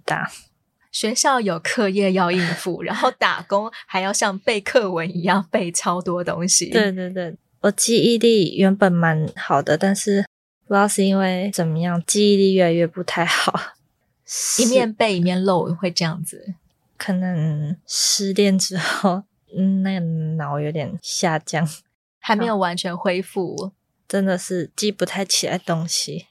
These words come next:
Speaker 2: 这样子好辛苦啊，你要花比以前更多的时间来把这些品项、配方、制作步骤全部背起来。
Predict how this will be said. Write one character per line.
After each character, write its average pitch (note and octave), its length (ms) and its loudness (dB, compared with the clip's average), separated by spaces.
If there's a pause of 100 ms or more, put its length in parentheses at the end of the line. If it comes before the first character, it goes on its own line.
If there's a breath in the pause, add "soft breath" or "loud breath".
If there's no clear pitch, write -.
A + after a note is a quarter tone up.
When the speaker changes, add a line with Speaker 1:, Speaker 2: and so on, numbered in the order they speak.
(260)
Speaker 2:
这 D#4+ 100 0
样 D4 100 -2
子 A3+ 80 -2
好 G#3 160 -4
辛 G#3 220 -2
苦 F#3+ 200 -2
啊， - 120 -4
你 E3+ 80 -2
要 F3+ 180 2
花 G3+ 400 0
比 B3 160 -4
以 B3 60 -2
前 E3+ 240 -2
更 G3+ 220 0
多 F3+ 100 -2
的 F3+ 100 -2
时 D#3 220 0
间 E3 220 -2
来 C#3 200 -2
把 D#3 280 -6
这 F#3 200 -4
些 F#3 360 0 (300 soft breath)
品 F3 220 -6
项、 F#3+ 400 0
配 F#3+ 240 -6
方、 F#3 560 0
制 G#3 240 0
作 F#3+ 280 2
步 F#3 260 0
骤 E3+ 380 0
全 D#3+ 220 -2
部 F3 140 -2
背 F3 240 0
起 - 200 -2
来。 - 340 -8